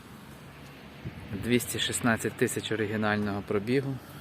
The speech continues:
є всі тюфи, зараз покажу. Сідушечки ціленькі, ззаду навіть є поличка, бо вони ламаються в жуках,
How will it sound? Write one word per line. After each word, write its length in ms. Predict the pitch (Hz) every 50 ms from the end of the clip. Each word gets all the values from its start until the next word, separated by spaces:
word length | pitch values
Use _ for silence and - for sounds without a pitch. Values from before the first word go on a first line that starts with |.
| - - - - - - - - - - - - - - - - -
є 280 | - 104 104 107 113 110
всі 260 | - - - - 107
тюфи, 480 | - - - 127 131 - - - 143 113 - - - - - - - - - - - - -
зараз 280 | - 117 113 113 113 -
покажу. 500 | - - - - 123 117 123 123 123 127 - - - - - - - - - - - - - - - - - - - - - - -
Сідушечки 680 | - - 110 101 113 110 - - 98 - - - 107
ціленькі, 640 | 98 - - 107 107 117 117 127 139 139 - - 139 - - - - - - - - - -
ззаду 480 | 113 104 98 104 113 113 110 104 104 101
навіть 400 | 104 104 104 104 101 - - 104
є 120 | 104 101
поличка, 600 | 98 - 113 110 110 120 123 - - - 143 135 113 - - - - - - - - - - - - - - - - - - - - - - - - - - - - - - - - - - - - - -
бо 140 | 120 120 123
вони 280 | 117 120 120 123 123
ламаються 640 | 127 127 127 127 127 123 123 123 120 120 - - 120
в 80 | 123
жуках, 420 | 123 127 - - 127 123 117 -